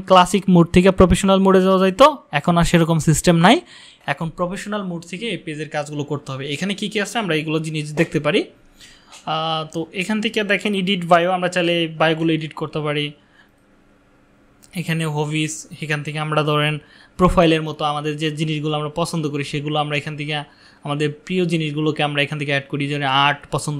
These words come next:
করেন তাহলে আপনি আর্ট দিয়ে দিবেন, ক্রিকেট, এগুলো তো অবশ্য আমরা সবাই জানি, আরও সার্চ করে করে বের করতে পারবেন। তো এগুলো যদি চান এখান থেকে অ্যাড করতে পারেন, অ্যাড এ ফিউচার, ফিউচার পোস্টে অ্যাড করতে পারেন, স্টোরিজ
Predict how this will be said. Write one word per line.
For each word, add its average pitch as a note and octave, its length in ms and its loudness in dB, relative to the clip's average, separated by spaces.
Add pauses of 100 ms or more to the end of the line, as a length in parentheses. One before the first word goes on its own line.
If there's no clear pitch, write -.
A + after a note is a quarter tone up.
(140)
করেন C#3 220 0
তাহলে C#3+ 220 -2
আপনি D3 100 -8 (120)
আর্ট C#3 200 2
দিয়ে C#3 180 0
দিবেন, C#3+ 240 -2 (380)
ক্রিকেট, D3 340 -2 (140)
এগুলো A3 260 -2
তো G#3+ 120 0
অবশ্য E3+ 240 0
আমরা E3+ 120 0
সবাই D#3 300 0
জানি, D#3 120 -2 (100)
আরও D3 100 0 (120)
সার্চ D3 280 0
করে D#3+ 180 2
করে D#3+ 180 0
বের D3 180 0
করতে C#3+ 240 -6
পারবেন। C#3 240 0 (520)
তো - 100 -10
এগুলো F#3 160 2 (100)
যদি A3 200 -6
চান A#3+ 200 2
এখান E3+ 160 -6
থেকে D3+ 120 -2
অ্যাড C#3 180 0
করতে D3 200 -6
পারেন, C#3+ 220 -4
অ্যাড C#3+ 180 -2
এ - 100 -4
ফিউচার, C#3+ 340 -4 (1000)
ফিউচার D#3+ 360 2
পোস্টে D3 300 -2 (120)
অ্যাড C#3 220 -4
করতে C#3+ 180 -6
পারেন, C#3 160 -4 (140)
স্টোরিজ C#3+ 320 -2